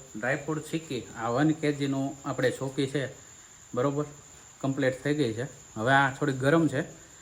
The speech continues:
અને આપણે છે ને, થોડીક ઠરવા દઈશું પંખાની છે. ત્યારબાદ જે બીજી સો-, આપણે જે થાળીમાં બીજે ચીક્કી બનાવવાની છે, તે આપણે તેની અંદર પણ પાથરી દઈએ. અને આ વસ્તુ તમે તમારા ઘરે બનાવવાનો એકદમ ઇઝી મેથડ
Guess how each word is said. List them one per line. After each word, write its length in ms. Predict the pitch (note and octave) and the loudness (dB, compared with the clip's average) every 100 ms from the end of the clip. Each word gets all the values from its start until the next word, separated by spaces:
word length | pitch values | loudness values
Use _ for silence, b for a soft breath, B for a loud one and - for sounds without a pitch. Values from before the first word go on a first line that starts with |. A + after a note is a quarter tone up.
| B - | B -4
અને 180 | B2+ C3 | 0 2
આપણે 240 | C3 C#3 | 2 0
છે 100 | C#3 | 0
ને, 100 | F#3+ B2 | 0 0
થોડીક 260 | C#3 C3+ C3+ | 0 -2 -2
ઠરવા 340 | - E3 D3+ | 2 6 6
દઈશું 280 | B2+ B2 A#2+ | 4 0 -2
પંખાની 460 | B2+ C3 C3 A#2+ A2+ | 0 0 0 0 -2
છે. 80 | D#3 - B B B | -4 -6 B B B
ત્યારબાદ 360 | - C3+ C3+ C3+ | 4 6 6 4
જે 80 | C3+ | 2
બીજી 320 | A#2+ C3 C#3+ | 2 6 6
સો-, 400 | C#3+ D3 C#3+ C3 B2 | 6 6 6 4 0
આપણે 220 | C#3 C#3 C3 | 4 4 4
જે 80 | C3+ C3 A#2 - | 4 4 0 2
થાળીમાં 480 | C#3+ C#3+ C#3 C3+ C3+ G2+ | 4 6 4 2 0 -4
બીજે 240 | C#3 C3+ C3+ C3 C3+ B B B B | -6 -2 -4 -4 -12 B B B B
ચીક્કી 340 | - C#3+ D3 C#3 | -10 -6 -4 0
બનાવવાની 440 | C#3 D#3+ D#3 D3 - | 2 4 4 2 -2
છે, 80 | A#2 - - - | -12 -16 -20 -10
તે 80 | C3+ | -6
આપણે 200 | C3 C3 | -4 -4
તેની 280 | B2 B2+ B2+ | -6 -6 -4
અંદર 160 | B2+ A#2+ | -4 -4
પણ 180 | A#2+ G#2+ | -6 -4
પાથરી 320 | B2 B2+ G#2 G#2 | -4 -4 -8 -8
દઈએ. 180 | A2 - B B - - | -10 -12 B B -14 2
અને 140 | D3 D3 - | 2 2 6
આ 180 | D#3+ F#3+ | 10 10
વસ્તુ 280 | G3 - G#3 | 8 4 0
તમે 180 | G3 F#3+ | 0 2
તમારા 280 | G3 E3+ C3 | 2 4 6
ઘરે 160 | E3 F#3 | 6 8
બનાવવાનો 340 | G3+ G#3+ G#3 E3 | 6 4 2 2
એકદમ 400 | E3 F3+ F3+ G3 E3 | 2 2 2 2 2
ઇઝી 360 | E3+ E3 F#3+ F3 | 0 4 6 6
મેથડ 340 | E3 - C3 | 4 4 0